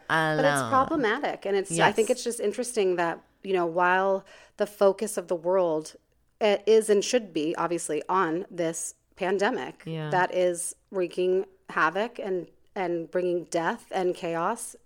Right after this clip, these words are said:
Speaker 2: globally, um, but that there are, there are certain things that,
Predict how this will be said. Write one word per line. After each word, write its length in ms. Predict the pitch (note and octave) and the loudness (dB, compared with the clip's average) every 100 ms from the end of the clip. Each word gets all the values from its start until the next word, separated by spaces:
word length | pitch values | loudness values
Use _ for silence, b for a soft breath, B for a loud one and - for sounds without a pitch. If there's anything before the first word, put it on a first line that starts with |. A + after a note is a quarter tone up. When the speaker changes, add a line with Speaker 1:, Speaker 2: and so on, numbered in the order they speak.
| - | -20
Speaker 2:
globally, 680 | F3 F#3+ G#3 A3 D#3 A2+ G3 B B B B B | -4 4 4 4 0 -2 -6 B B B B B
um, 260 | G3+ F3+ D#3+ | 0 2 0
but 120 | E3+ | -2
that 120 | F#3+ | -2
there 160 | F#3+ G3 | 2 2
are, 320 | G3 F#3+ F#3+ F#3+ | 4 2 0 -4
there 160 | G3+ F#3+ | -2 -2
are 60 | |
certain 420 | F#3 - G#3 G#3 | -6 -2 -2 0
things 600 | G#3 A3+ A3+ F#3 F3+ - - _ _ _ _ | -2 -4 -2 -4 -6 -12 -20 _ _ _ _
that, 240 | - F#3+ | -4 -4